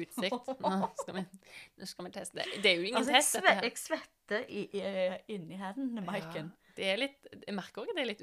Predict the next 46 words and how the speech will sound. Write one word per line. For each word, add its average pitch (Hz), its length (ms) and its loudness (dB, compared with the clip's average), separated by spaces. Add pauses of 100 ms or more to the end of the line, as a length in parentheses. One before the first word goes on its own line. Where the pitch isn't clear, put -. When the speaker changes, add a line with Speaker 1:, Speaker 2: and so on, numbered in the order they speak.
Speaker 2:
Føler 240 240 6
jeg - 120 4
er 440 60 2
Speaker 1:
ubehagelig. - 0 -
Speaker 2:
på 247 100 4 (160)
eksamen. 226 720 2 (240)
<laughs> - 340 -6
Speaker 1:
Men 214 280 4
for - 220 4
andre 175 280 2
som 214 160 -4
gjør 185 180 4
dette 180 140 -4
her, 180 200 0
så 175 80 -4
trenger 170 320 -6
ikke 190 160 -6
de 190 120 -2
å 185 40 -8
ta 170 220 -2
opp 185 260 -2
lyden 185 360 -6
og 170 80 -12
publisere 170 520 -4
det. 170 160 -6
Speaker 2:
Eh, 190 280 0
nei. 156 400 -6 (120)
Speaker 1:
Nei, - 200 -12 (140)
det 180 260 -4
er - 20 -2
Speaker 2:
Nei. 202 60 -8
Speaker 1:
bare 190 180 -4
vi - 120 -8
som 175 180 -10
velger 156 320 -8
å 147 100 0
gjøre 165 220 -2
det. - 160 2
<laughs> - 60 -12 (1000)
Ok. 165 120 -4 (220)
Speaker 2:
Ekstremsport. - 640 -8
Speaker 1:
Ok, - 140 -8 (240)
her 175 160 0
kommer 170 320 -2
det. 113 60 -2 (340)
Speaker 2:
Ja. 285 80 -8